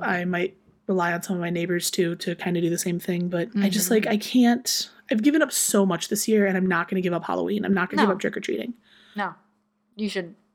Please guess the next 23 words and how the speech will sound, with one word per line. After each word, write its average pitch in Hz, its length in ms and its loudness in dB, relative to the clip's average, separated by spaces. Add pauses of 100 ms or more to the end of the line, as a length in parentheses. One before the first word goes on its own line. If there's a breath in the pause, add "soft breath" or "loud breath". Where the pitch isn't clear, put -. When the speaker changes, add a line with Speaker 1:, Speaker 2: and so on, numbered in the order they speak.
Speaker 2:
And 196 80 -2
I 202 140 0
think 196 340 -8
you 196 80 -8
found 185 180 -6
a 175 40 -10
great 175 180 -4
solution 175 500 -12
and 190 120 -4
I 196 80 -4
think 208 180 -6
it's - 220 -12
gonna 233 180 -6
be 240 60 -6
great. 262 260 -6 (140)
Speaker 1:
Yeah, 240 260 2
I 247 80 4
hope 294 160 6
it 247 60 2
works. 190 320 4
For, - 100 2
like, 349 160 6
a 330 140 4